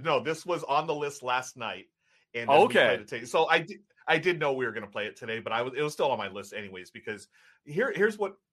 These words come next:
Speaker 1: is really interesting. So you can see the picture here. Look at, if you see the tiles, notice, folks, there are little resources on your King Domino tile
Speaker 2: Yes,
Speaker 1: here.
Speaker 2: there are.
Speaker 1: And
Speaker 2: Cute little woolly mammoths
Speaker 1: it
Speaker 2: and
Speaker 1: re-
Speaker 2: such.
Speaker 1: Yes, woolly mammoths, there's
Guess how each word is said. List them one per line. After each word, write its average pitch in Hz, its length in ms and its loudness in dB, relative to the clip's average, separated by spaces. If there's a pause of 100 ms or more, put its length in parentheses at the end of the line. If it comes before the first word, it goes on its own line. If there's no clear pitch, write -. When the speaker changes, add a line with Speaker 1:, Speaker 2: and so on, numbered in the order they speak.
(140)
Speaker 1:
is 131 160 -10
really 147 200 -4
interesting. 120 360 -14
So 135 100 -10
you 127 140 -8
can 170 80 -12
see 202 120 -12
the 160 80 -12
picture 160 320 -14
here. 117 300 -2 (380)
Look 214 240 0
at, 302 80 -6 (380)
if 160 120 -12
you 180 80 -12
see 277 140 -14
the 339 100 -12
tiles, 196 500 -2
notice, 156 460 0
folks, 127 460 -2
there 165 360 2
are 165 180 4
little 170 360 -4
resources 107 1000 -10 (340)
on 113 160 0
your 117 100 -6
King 139 220 -12
Domino 131 400 -2
tile - 220 -12
Speaker 2:
Yes, 139 180 -4
Speaker 1:
here. 143 120 -4
Speaker 2:
there 131 80 4
are. 214 280 4 (200)
Speaker 1:
And 113 300 0
Speaker 2:
Cute 180 200 -8
little 175 160 0
woolly 180 180 2
mammoths 165 380 0
Speaker 1:
it - 20 -8
Speaker 2:
and 139 60 -4
Speaker 1:
re- 123 60 -6
Speaker 2:
such. - 360 -8 (280)
Speaker 1:
Yes, 143 580 2
woolly 135 240 0
mammoths, 160 480 -2
there's 98 320 -10